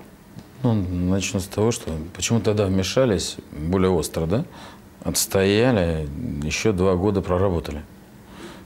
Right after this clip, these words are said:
Мы тогда вообще не были готовы. Ну, не были готовы по вот такой ситуации. Я поясню, почему.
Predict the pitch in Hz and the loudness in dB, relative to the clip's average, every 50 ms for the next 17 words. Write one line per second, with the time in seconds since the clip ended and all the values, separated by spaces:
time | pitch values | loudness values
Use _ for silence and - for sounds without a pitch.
0 | - - 110 113 104 104 104 110 110 95 - 104 90 87 82 80 73 73 78 85 | -8 0 0 0 2 2 2 2 2 2 2 2 2 2 2 0 -2 -2 -2 -2
1 | 80 - - 73 69 71 - - - - - - - - - - - - - - | -4 -4 -6 -8 -8 -8 -12 -16 -20 -20 -20 -18 -18 -18 -18 -18 -18 -20 -20 -18
2 | - - 131 127 127 131 135 131 113 92 90 87 85 85 90 98 98 - 127 107 | -8 -2 2 4 6 6 6 6 6 4 4 4 2 2 2 2 2 2 2 2
3 | 90 76 67 67 - - - - 85 85 82 85 - - - - - - - - | 2 0 -2 -6 -10 -10 -4 0 0 2 2 0 -2 -4 -16 -20 -20 -20 -18 -8
4 | - - 95 92 98 92 - - - - 87 87 80 73 - - - - - - | -2 -2 0 0 0 0 0 -2 -4 -2 0 0 0 -2 -4 -8 -12 -14 -16 -16
5 | - - - - - - - - - - - - - - - 101 101 - - - | -18 -16 -16 -16 -16 -16 -16 -16 -16 -16 -18 -18 -16 -8 -4 -4 -4 -4 -6 -16
6 | - - - - - - - - - - - - - - - - - - - - | -20 -20 -20 -20 -20 -20 -20 -20 -20 -20 -20 -18 -18 -18 -18 -18 -18 -20 -20 -12
7 | - - 113 120 123 120 - 147 131 101 117 - - - 135 107 92 76 | -2 0 2 2 2 4 4 4 4 4 4 2 2 2 4 4 4 2